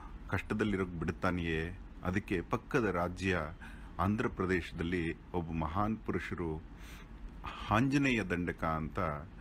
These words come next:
ಮಾಡಿದ್ರು. ನೂರಾರು ವರ್ಷಗಳು ಆಗಿದೆ ಅನ್ಸುತ್ತೆ. ಅದು ಎಷ್ಟು ಪ್ರಖ್ಯಾತಿ ಆಯ್ತು ಅಂದ್ರೆ, ಮನೆ ಮನೆಯ ಮಕ್ಕಳಿಂದ ಹಿಡಿದು ಹಿರಿಯರವರೆಗೂ ಅದನ್ನ ಕಂಠಪಾಠ ಮಾಡಿ ಹೇಳುವಂತಹಾಗಿತ್ತು.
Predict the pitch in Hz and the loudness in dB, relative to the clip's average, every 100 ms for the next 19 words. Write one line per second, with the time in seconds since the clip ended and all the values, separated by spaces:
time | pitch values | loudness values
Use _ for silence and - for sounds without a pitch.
0 | - - - 90 95 85 80 76 - - | -14 -10 0 4 4 2 -2 -2 -4 -10
1 | - - - - - - - 95 110 107 | -12 -12 -12 -12 -10 -12 -6 0 4 6
2 | 98 90 92 87 - 101 98 90 92 92 | 6 4 2 -2 -2 -2 0 0 0 0
3 | 92 90 - - 80 82 - - - - | 0 0 -4 -2 -2 -2 -8 -10 -10 -10
4 | - 101 101 92 101 - - 117 104 - | -4 -2 0 0 0 0 -2 -4 -6 0
5 | 113 113 104 92 87 92 85 90 92 87 | 2 2 2 2 2 0 -2 0 0 -2
6 | 98 95 101 110 101 104 117 92 87 85 | -2 2 4 4 2 0 0 0 -2 -6
7 | - - 104 - - 139 107 98 90 90 | -8 -2 -2 -2 2 4 4 0 -2 -2
8 | 92 90 95 107 107 95 90 90 92 82 | 0 0 2 2 2 2 0 0 0 -2
9 | - - - - - 85 87 85 80 76 | -4 -10 -12 -8 -4 0 0 0 -2 -4
10 | - - - - - - - - - 127 | -8 -10 -12 -10 -12 -12 -12 -10 2 4
11 | 156 156 156 120 113 104 90 90 85 82 | 6 4 4 2 2 2 2 2 0 -2
12 | - - - - - - - 110 110 95 | -4 -10 -10 -10 -12 4 6 8 8 6
13 | 90 82 82 82 82 80 76 80 | 2 0 0 0 -2 -2 -2 -4